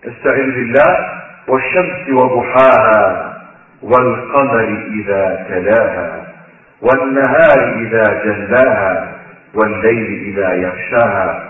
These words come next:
vel semâi ve mâ benâha vel ardi ve mâ sahâha ve nefsin ve mâ sevvâha fe elhemehâ fucûraha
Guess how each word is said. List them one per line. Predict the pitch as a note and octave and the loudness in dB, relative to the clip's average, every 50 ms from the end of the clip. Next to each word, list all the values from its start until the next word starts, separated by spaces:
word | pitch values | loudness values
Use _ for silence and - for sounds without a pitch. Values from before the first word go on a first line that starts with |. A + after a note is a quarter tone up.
| - - - - - - _ - | -18 -20 -20 -20 -20 -18 _ -2
vel | A2+ C3 C3 - - | -2 -2 -2 -4 -4
semâi | - D3+ C3+ D3 F3 F3+ F#3+ F3+ E3 D#3 C3+ | -2 -2 0 2 2 2 4 4 2 2 4
ve | C3+ C3 | 2 2
mâ | B2+ B2+ B2+ B2 A#2+ A#2 - | 2 2 0 2 2 2 2
benâha | A#2+ A#2 A#2 C3+ D3 D#3 D3 B2 A#2+ A#2+ A2 G#2 F#2+ - - - - - - - - - - | 0 0 2 2 2 2 2 2 2 2 0 0 -2 -4 -6 -10 -14 -18 -20 -20 -20 -12 -2
vel | G#2+ A2 A2 A2 G#2+ - A2+ | 0 0 0 0 -4 -2 0
ardi | B2 - A2 G#2+ G#2 G2 F#2+ G2 G2+ G2 F#2+ | 0 2 2 0 -2 -4 -6 -8 -8 -4 -4
ve | F#2+ | -4
mâ | F#2+ F#2+ F#2+ F#2 F2+ F#2 F#2 - | -4 -2 -4 -4 -4 -6 -8 -10
sahâha | F#2+ - - - A#2 B2 A#2+ G#2 G2+ G2+ G2+ G2 F#2 E2+ - - - - - - - - - | -12 -12 -4 0 2 2 2 2 2 0 -2 -2 -2 -4 -8 -10 -14 -18 -20 -20 -20 -10 -2
ve | A2 B2 C3 D#3+ | 0 0 2 4
nefsin | F#3 G3 F#3+ - - - F3 F3 E3+ D#3+ D3 C3+ B2+ | 4 2 2 0 -6 -6 -4 -4 -2 -2 0 0 2
ve | C3 B2+ | 2 2
mâ | B2+ B2+ B2 A#2+ A#2 - - - | 2 2 2 2 2 0 -2 -4
sevvâha | - A#2+ A2+ G#2+ G#2+ B2+ D3 E3 E3 - C3 A#2+ A2 G#2 - - - - - - - - - - - | -2 0 0 0 2 2 4 4 6 4 4 2 2 2 0 -2 -4 -8 -12 -16 -18 -20 -20 -16 -12
fe | - | -6
elhemehâ | A2+ A#2 A2 G#2 F#2+ - G#2+ A2+ A#2 A2+ G#2+ G2+ F#2+ G2 G2 F#2+ F#2 F2+ - | -2 -2 -2 -2 -4 -6 -4 -4 -2 -2 -2 -4 -4 -4 -6 -6 -8 -10 -10
fucûraha | B2 B2 B2 G3 A3 G#3 F3 D3+ B2+ G#2+ F#2+ F#2 F#2 E2+ | -12 -10 -6 -2 0 2 2 2 2 2 0 -2 -4 -4